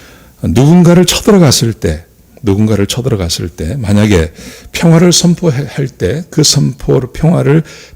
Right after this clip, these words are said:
받아들이는 사람이 있으면 십일에서 십오 절까지 말씀해 보시면요. 하나님께서 이렇게 말씀하세요. 어, 그것을 받아들이면, 그러면 하나님께서 그 성읍을 너희 손에 넘겨주셨을 때,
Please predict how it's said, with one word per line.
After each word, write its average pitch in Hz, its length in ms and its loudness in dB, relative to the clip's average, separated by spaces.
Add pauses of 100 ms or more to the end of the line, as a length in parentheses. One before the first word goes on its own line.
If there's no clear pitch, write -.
받아들이는 160 720 4
사람이 156 360 -2
있으면 92 640 -4 (1000)
십일에서 131 720 0 (200)
십오 131 320 0
절까지 101 340 -6
말씀해 98 340 -10
보시면요. 90 600 -10 (160)
하나님께서 131 460 -6
이렇게 - 160 -14
말씀하세요. 95 640 -8 (640)
어, 90 200 -8
그것을 131 320 0
받아들이면, 101 1160 -2 (440)
그러면 104 540 -4 (920)
하나님께서 165 920 0
그 160 200 0
성읍을 143 720 -4
너희 107 300 -4
손에 127 420 -8
넘겨주셨을 139 1300 -2
때, 82 200 -16